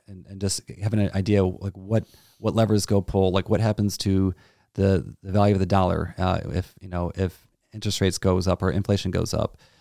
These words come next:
just understanding how all those levers, uh, pull. You know, I think probably the, the best source for a lot of this to just to understand it, um, I do love, uh, Ray Dalio did this amazing thing that, called The Economic Machine, which is this video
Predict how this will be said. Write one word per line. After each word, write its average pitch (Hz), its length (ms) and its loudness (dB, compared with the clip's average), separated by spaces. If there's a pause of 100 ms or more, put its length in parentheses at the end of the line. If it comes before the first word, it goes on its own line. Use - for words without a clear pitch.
(100)
just 120 160 -4
understanding 131 400 4
how 107 280 4
all 104 200 0
those 101 160 0
levers, 95 400 -2 (100)
uh, 90 220 -4
pull. 90 380 -4 (420)
You 113 60 -2
know, 110 80 6
I 107 40 8
think - 220 0
probably 120 220 6
the, 101 200 2
the 104 80 0
best 95 600 0
source 92 500 0 (140)
for 101 160 -4
a 92 40 2
lot 98 180 4
of 98 40 2
this 101 160 2
to - 160 -6
just - 380 -4
to - 100 -4
understand 92 460 0
it, 87 180 -2 (340)
um, 92 340 0 (100)
I 104 40 2
do 123 360 0
love, 101 400 0 (100)
uh, 92 260 0
Ray 110 200 2
Dalio 104 260 4
did 98 140 0
this 92 160 0
amazing 95 360 2
thing 98 260 0
that, - 180 -10
called 95 160 -2
The 76 80 -4
Economic 98 320 -2
Machine, 92 420 -2
which 90 160 -8
is 92 80 -10
this 92 220 -6
video 92 500 -2